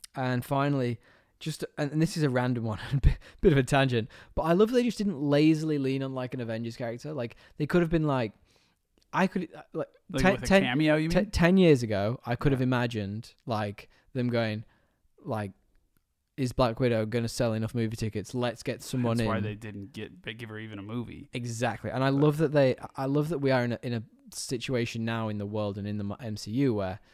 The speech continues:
Speaker 1: she can happily helm her own
Speaker 2: Nah,
Speaker 1: movie.
Speaker 2: it's, it's awesome. Um, what about the things you didn't like?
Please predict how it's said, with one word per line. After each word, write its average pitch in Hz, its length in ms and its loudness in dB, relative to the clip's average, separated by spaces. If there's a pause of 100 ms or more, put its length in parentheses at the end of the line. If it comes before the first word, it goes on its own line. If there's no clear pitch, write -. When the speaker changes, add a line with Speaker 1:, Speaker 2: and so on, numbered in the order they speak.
(180)
Speaker 1:
she 123 220 -6
can 110 160 -4
happily 101 640 -6
helm 104 360 -4
her 98 200 -4
own 92 160 -6
Speaker 2:
Nah, 95 80 -10
Speaker 1:
movie. - 140 -12
Speaker 2:
it's, - 120 -16
it's 123 160 -12
awesome. 120 380 -6 (160)
Um, 120 240 -2
what 131 100 0
about 139 200 0
the 143 60 -4
things 135 140 4
you 120 60 -8
didn't 120 220 -4
like? 92 220 -12